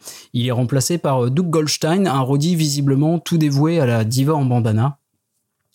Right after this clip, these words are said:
Le groupe devient connu pour ses multiples retards et ses interruptions de concert, provoquant parfois de violentes émeutes.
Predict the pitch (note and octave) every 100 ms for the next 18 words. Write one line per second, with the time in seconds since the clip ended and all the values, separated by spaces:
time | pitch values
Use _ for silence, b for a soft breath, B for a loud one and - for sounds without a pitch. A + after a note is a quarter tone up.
0 | - B2 C#3 D3 D3 C#3 C#3+ B2+ C#3+ D3+
1 | D#3+ C#3+ A#2+ - B2+ C3+ B2+ C3 C#3 B2+
2 | B2+ - D3 D3+ B2 - A2+ A2+ A#2 A2
3 | A2 G#2+ A#2+ G#2 A#2 - D3 D3 - B2+
4 | B2 B2 B2 G#2+ C#3 B2 A2+ C3 C3 A#2+
5 | A2 A#2+ E3 -